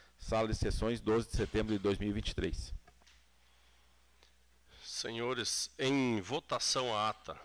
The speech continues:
Speaker 2: número vinte e sete, dois mil e vinte e três. Quem for favorável à sua aprovação, permaneça como está. Quem ao, for ao contrário, manifeste, por favor. Aprovada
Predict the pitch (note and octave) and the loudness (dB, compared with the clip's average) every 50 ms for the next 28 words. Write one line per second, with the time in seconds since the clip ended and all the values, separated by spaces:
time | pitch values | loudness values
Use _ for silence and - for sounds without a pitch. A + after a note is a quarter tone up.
0 | - - - G2+ G2+ G2+ G#2 G#2 G2+ G2 F#2+ A2 A#2 G#2+ - - - G2 F#2+ G2+ | -20 -20 -16 -14 -10 -8 -8 -8 -8 -8 -8 -8 -8 -6 -8 -6 -4 -4 -4 -4
1 | - - F#2+ F#2+ F#2+ F#2 F#2+ F#2+ F#2+ F#2+ G2+ F#2+ - - - F2+ G2 A2 A#2+ A#2 | -4 -8 -12 -12 -10 -10 -10 -10 -8 -8 -8 -8 -8 -8 -6 -4 -2 -2 -2 -2
2 | - - - - - - - - - - _ _ - - _ _ _ _ _ _ | -4 -6 -6 -8 -10 -16 -20 -20 -20 -20 _ _ -20 -20 _ _ _ _ _ _
3 | _ - - - B2+ C3+ B2 - - - C3 B2+ A#2 - - A2+ G#2+ A2+ A2 A2 | _ -12 -8 -6 -4 -4 -4 -6 -6 -4 -4 -4 -4 -4 -4 -4 -2 -2 0 0
4 | A2+ A#2+ A#2 G#2 G#2 G2+ G2+ G2 - - A#2+ A2 G2 - A#2 A2 G2+ G#2 F#2+ - | 2 0 0 -2 -4 -6 -6 -6 -6 -6 -6 -6 -6 -6 -6 -4 -2 -2 -2 -2
5 | - - A2 A#2 A#2 G#2+ A#2+ A2 G#2+ G#2+ G#2 G#2 A2 A2 - - - G#2 F#2+ F#2+ | -2 -4 -2 -4 -4 -4 -2 -2 0 0 0 0 0 -2 -2 -4 -4 -4 -4 -2
6 | F2 - - - - A2+ A#2+ - - _ _ _ - - - - - - _ _ | -2 -2 -2 0 0 0 -2 -4 -10 _ _ _ -20 -20 -20 -20 -20 -20 _ _
7 | - - - A#2 B2+ C#3 C3+ B2 A2 - - - - - - - C3+ C3 C3 A#2+ | -18 -10 -4 -2 0 0 0 0 -2 -4 -10 -20 -20 -14 -6 -2 0 2 2 2
8 | - - A#2 G#2 - A2 A2+ A#2 A#2+ A#2+ A#2 A2+ A2 G#2 - - A#2+ A2+ A2+ - | 2 0 -2 -2 0 2 2 2 2 2 2 0 -2 -2 -4 -2 -2 0 0 0
9 | - - - G2 F2 - G2+ F#2+ F2 G2 G#2+ B2 B2 - _ _ _ _ _ - | -2 -6 -8 -10 -8 -4 -4 -4 -2 -2 -4 -4 -6 -8 _ _ _ _ _ -20
10 | - - - - - - - - - - _ - - G2+ A2+ - - C#3+ C3+ A2+ | -20 -20 -20 -20 -20 -20 -20 -20 -20 -20 _ -6 -4 -4 -4 -4 -2 -2 -2 0
11 | F#2+ G#2 A#2 B2 C3 B2 G#2+ G#2 F2+ | 0 2 2 2 2 2 0 -4 -6